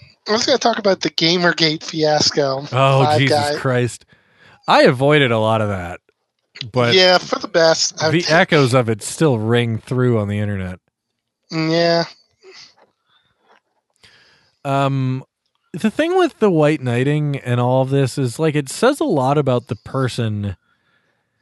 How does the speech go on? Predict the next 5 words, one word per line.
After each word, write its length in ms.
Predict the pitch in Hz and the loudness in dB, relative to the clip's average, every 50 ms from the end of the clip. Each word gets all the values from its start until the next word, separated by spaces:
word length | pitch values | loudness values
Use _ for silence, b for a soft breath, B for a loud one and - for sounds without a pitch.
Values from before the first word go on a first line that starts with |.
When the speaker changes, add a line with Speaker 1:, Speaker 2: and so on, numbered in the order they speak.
| _ _ _ _ _ _ _ _ _ _ _ _ _ | _ _ _ _ _ _ _ _ _ _ _ _ _
Speaker 2:
that's 760 | - 143 139 113 123 127 123 107 - - - - - - 123 - _ - | -18 -14 -6 -2 0 0 2 0 0 0 -2 -2 -4 -8 -12 -14 _ -6
accusing 840 | 131 120 - - - - - - 160 151 135 127 139 127 123 120 | -6 -6 -6 -8 -10 -6 -2 2 2 2 2 2 0 0 0 -2
the 120 | 104 107 107 | 0 0 0
other 220 | 104 101 104 101 92 | 0 0 -2 -4 -4
person. 600 | - - 110 101 95 - - 92 80 78 85 | -6 -6 -6 -6 -6 -6 -10 -12 -14 -16 -20